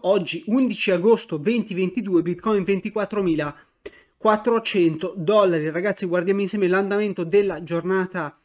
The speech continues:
di oggi. C'è qualcosa che voglio portare alla vostra attenzione, le possibilità di un ritracciamento, perlomeno nel breve termine, da parte di, eh, Bitcoin. Quali sono alcuni segnali che potrebbero anticipare questo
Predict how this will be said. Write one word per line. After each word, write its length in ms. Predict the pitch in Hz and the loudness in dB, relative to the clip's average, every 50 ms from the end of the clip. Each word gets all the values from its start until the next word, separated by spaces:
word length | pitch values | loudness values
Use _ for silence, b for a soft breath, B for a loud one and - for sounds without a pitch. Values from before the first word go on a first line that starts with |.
| b b b b b | b b b b b
di 200 | b 147 165 190 | b 0 2 2
oggi. 320 | 214 240 262 254 240 254 | 4 4 2 0 0 -2
C'è 160 | - - 214 - | -4 -6 -6 -2
qualcosa 360 | 196 185 180 - 214 202 208 | -2 -4 -2 -2 -4 -4 -2
che 120 | - 214 | -4 -2
voglio 240 | 202 196 196 185 165 | 0 0 0 0 -2
portare 480 | 170 175 175 165 - 196 185 175 175 - | -2 -2 -6 -4 -2 -2 -2 -2 -2 -6
alla 180 | - 170 170 160 | -6 -4 -4 0
vostra 600 | 170 185 185 175 - - - 175 156 147 143 _ | 2 2 0 0 -2 -6 -10 -10 -10 -10 -12 _
attenzione, 760 | - 175 175 170 - - 170 165 156 160 - 226 240 254 247 220 | -6 -6 -6 -6 -2 -2 -2 0 -2 -2 -6 -6 -4 -4 -2 -2
le 100 | 175 - | -2 -2
possibilità 640 | - 170 - - 175 175 160 175 170 180 190 180 | -4 -6 -8 -8 -6 -2 -2 -2 -2 -2 -4 -4
di 80 | 165 180 | -2 -2
un 320 | 202 202 190 180 165 143 - B B B B B B B | 0 0 0 0 -2 -6 -8 B B B B B B B
ritracciamento, 1040 | B 156 170 220 220 220 - 226 214 208 - - 208 196 208 226 233 214 214 190 170 | B 0 2 2 2 0 0 0 0 0 0 -2 -2 -2 0 0 0 -2 -2 -4 -4
perlomeno 400 | - 180 165 175 190 202 202 180 | -4 -4 -2 0 0 2 2 2
nel 240 | 170 185 196 190 165 | 4 4 2 2 0
breve 360 | 151 175 180 175 170 175 175 | -4 -2 -2 0 0 -2 -2
termine, 420 | 180 214 202 190 165 170 156 151 | 0 -2 -2 0 0 -2 -2 -2
da 120 | 147 156 156 | -2 -4 -2
parte 480 | 180 185 185 165 - - - 156 135 | -2 -2 -2 -2 -4 -6 -10 -10 -8
di, 340 | 127 170 190 196 180 160 B B B B B B B B - | -4 -4 -2 -2 -4 -6 B B B B B B B B -6
eh, 320 | 156 160 156 151 147 143 | -2 0 0 0 0 -2
Bitcoin. 520 | 135 147 180 175 - - 214 240 269 262 233 | -2 -4 -4 -4 -2 0 0 2 2 0 0
Quali 200 | - 202 185 180 | 0 0 0 0
sono 200 | 180 - 214 190 | 0 0 0 0
alcuni 400 | 170 - - - 226 214 185 175 | 0 -2 -4 -2 -2 -2 -2 -2
segnali 500 | - - - 240 226 202 180 170 170 175 | -4 -4 -4 -2 -2 0 0 0 0 0
che 140 | 175 - 170 | -2 -4 -4
potrebbero 480 | 180 170 175 180 175 165 165 160 165 - | -4 -4 -4 -2 -2 -2 -2 -2 -4 -4
anticipare 880 | 196 180 185 - - 208 214 - 226 214 - 196 147 139 143 147 147 | -4 -4 -4 -2 -4 -6 -4 -4 -6 -4 -4 -4 -4 -2 -4 -4 -6
questo 680 | - - 170 156 - - - 185 170 165 156 160 160 _ | -4 -4 -2 -2 -2 -4 0 0 0 0 0 -4 -14 _